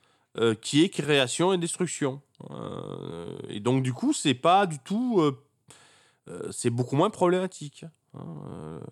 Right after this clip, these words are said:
Alors, peut-être qu'il y a une différence à ce niveau-là, quoi, hein. Euh, le bouddhiste, euh, ou l'hindouiste d'ailleurs, hein, euh, peuvent créer le robot,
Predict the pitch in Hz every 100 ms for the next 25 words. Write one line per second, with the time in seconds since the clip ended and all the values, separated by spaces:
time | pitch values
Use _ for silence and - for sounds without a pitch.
0 | - _ _ _ _ - 196 - 285 392
1 | 262 175 156 151 - 147 165 220 - 135
2 | 147 160 185 165 156 156 117 123 - _
3 | _ - 107 - - - - - 50 50
4 | - 120 139 135 156 143 202 202 - -
5 | 117 98 - _ _ _ - - - -
6 | 104 95 104 160 165 - 101 101 104 95
7 | 101 117 - - - 98 101 98 175 170
8 | - - 143 143 147 139 131 123 139 139
9 | 139 135 123 104